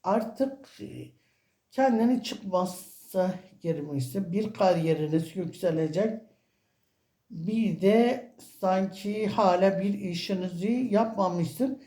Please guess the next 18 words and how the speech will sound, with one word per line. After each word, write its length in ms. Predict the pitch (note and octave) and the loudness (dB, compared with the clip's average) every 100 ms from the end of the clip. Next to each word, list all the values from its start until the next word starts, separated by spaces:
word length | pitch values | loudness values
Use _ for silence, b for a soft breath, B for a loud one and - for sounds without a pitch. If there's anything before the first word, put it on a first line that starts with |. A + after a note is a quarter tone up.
| B B B | B B B
Ama 360 | - A3 C#4 C4+ | 0 4 4 4
işiniz 540 | G3 - F#3+ F3 F#3 | -2 0 0 0 -4
olacak, 800 | - F#3 F3 D#3 F#3+ G#3 - E3 | -4 0 2 2 2 0 -2 0
bekliyorsun. 920 | F#3 F#3 - E3+ D#3 D3+ - A3+ - B B B - | 0 0 -2 0 0 0 -2 -2 -4 B B B -6
Bu 100 | D4 | -4
iş 320 | A#3+ G3 - | -2 -4 -6
olacak 480 | - E3+ D#3 E3+ D#3 | -2 0 0 -2 -4
Allah'ın 420 | - G#3 E3+ E3 E3 | -4 -2 0 0 -2
izniyle. 920 | D3+ C#3+ D3+ C#3+ B2 C#3+ C#3+ C#3+ - _ _ _ _ _ _ _ _ _ _ _ _ _ F#3+ - | -6 -10 -10 -12 -10 -6 -6 -8 -18 _ _ _ _ _ _ _ _ _ _ _ _ _ -20 -18
Ve 800 | G3 F3 E3+ A3 B3+ C4+ C4 - - | -14 -8 2 6 8 8 4 -4 -10
bir 340 | E3 A3+ A3 | -6 -4 -2
kariyeriniz 760 | - G3+ F3+ F3 E3 G#3 - F3+ | 4 4 4 0 0 -2 -2 -4
de 60 | |
yükseliyor. 1080 | F3+ F3 D#3+ - - D#3 C#3+ C#3+ E3 F#3+ - | -4 -4 -6 -8 -6 -6 -4 -4 -4 -8 -12
İstediğinizi 920 | E3 E3 G3+ E3+ E3+ E3 D#3 D#3 D3+ | -10 -4 2 4 4 2 2 -2 -2
de 80 | E3 | -2
alacaksın 880 | - D3 D3+ C#3 C#3+ C3+ - C#3 C3+ | -2 -2 -2 -2 -6 -8 -12 -12 -10
gibi. 500 | C#3+ C#3 C#3+ - | -10 -6 -6 -8